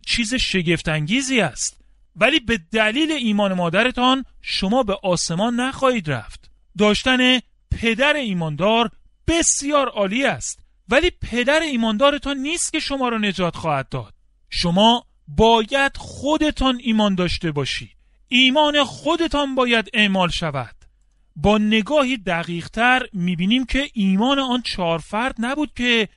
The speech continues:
مرد فلج را نجات داد. ایمان آن افراد این مرد را به مکانی آورد که می‌توانست سخنان عیسی مسیح را بشنود و عیسی بتواند به او به صورت شخصی و فردی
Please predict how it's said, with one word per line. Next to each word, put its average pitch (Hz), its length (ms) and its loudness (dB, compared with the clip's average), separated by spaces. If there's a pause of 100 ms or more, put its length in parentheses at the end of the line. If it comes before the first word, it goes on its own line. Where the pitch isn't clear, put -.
(160)
مرد 262 600 -2
فلج 208 560 -4
را 233 60 2
نجات 196 460 -2
داد. 196 380 -2 (460)
ایمان 247 580 4
آن 190 280 0
افراد 202 720 0 (200)
این 277 220 -4
مرد 254 420 -2
را 240 140 4
به 190 200 0
مکانی 254 800 -2
آورد 233 540 0 (200)
که 233 140 0
می‌توانست 247 920 -2
سخنان 220 580 0
عیسی 220 560 -2
مسیح 190 420 -4
را 220 140 2 (160)
بشنود 254 680 0 (400)
و 247 160 -4
عیسی 277 420 2 (160)
بتواند 254 640 -2
به 202 80 -4
او 285 380 2 (240)
به 247 160 2
صورت 269 560 -2
شخصی 233 600 -2
و 220 140 -4
فردی 196 640 -2